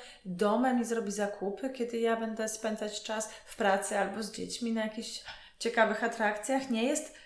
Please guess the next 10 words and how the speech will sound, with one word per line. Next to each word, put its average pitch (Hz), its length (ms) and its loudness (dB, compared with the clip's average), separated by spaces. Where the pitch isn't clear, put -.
to 254 140 6
powiedziane, 233 720 2
że 220 440 -2
ja 208 120 0
mam 220 220 0
być 226 160 -4
tą 226 160 -2
matką 214 440 -2
Polką, 220 540 0
która, 202 380 -2